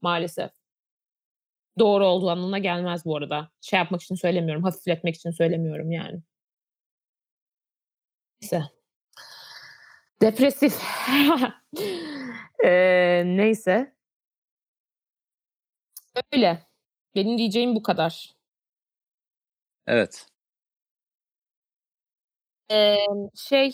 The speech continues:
Speaker 1: çağrı yapalım
Speaker 2: Benim
Speaker 1: mı
Speaker 2: de
Speaker 1: o analiz
Speaker 2: diyeceğim
Speaker 1: şelalesi
Speaker 2: bir şey
Speaker 1: için?
Speaker 2: yok açıkçası.
Speaker 1: Öyle, e, fikri söyleyeyim, belki
Speaker 2: Hı hı,
Speaker 1: sen de
Speaker 2: tamam.
Speaker 1: üstüne bir
Speaker 2: Neydi,
Speaker 1: şey
Speaker 2: ben
Speaker 1: eklersin.
Speaker 2: hatırlamıyorum. Sen yap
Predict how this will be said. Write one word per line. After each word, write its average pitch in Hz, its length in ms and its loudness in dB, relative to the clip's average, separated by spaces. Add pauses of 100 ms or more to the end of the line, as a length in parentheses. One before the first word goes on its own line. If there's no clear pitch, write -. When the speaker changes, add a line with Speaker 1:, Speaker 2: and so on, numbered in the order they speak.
(120)
Speaker 1:
çağrı 254 340 -2
yapalım 294 280 -2
Speaker 2:
Benim 508 100 -4
Speaker 1:
mı 330 60 -4
Speaker 2:
de 254 40 0
Speaker 1:
o - 60 -2
analiz - 120 0
Speaker 2:
diyeceğim 90 280 0
Speaker 1:
şelalesi - 440 -6
Speaker 2:
bir - 40 -14
şey - 180 -2
Speaker 1:
için? 78 40 2
Speaker 2:
yok - 360 -8 (520)
açıkçası. - 400 -16 (1800)
Speaker 1:
Öyle, 302 240 6 (200)
e, 185 460 2
fikri 214 260 -10
söyleyeyim, 240 440 0
belki 190 200 -2
Speaker 2:
Hı 214 40 -2
hı, 240 40 -2
Speaker 1:
sen 208 140 -4
de - 40 -4
Speaker 2:
tamam. 92 80 -2
Speaker 1:
üstüne 175 340 -6
bir - 0 -
Speaker 2:
Neydi, 127 160 6
Speaker 1:
şey 123 120 0
Speaker 2:
ben 120 60 2
Speaker 1:
eklersin. 120 100 2
Speaker 2:
hatırlamıyorum. 120 380 0
Sen 95 140 -8
yap 104 180 -2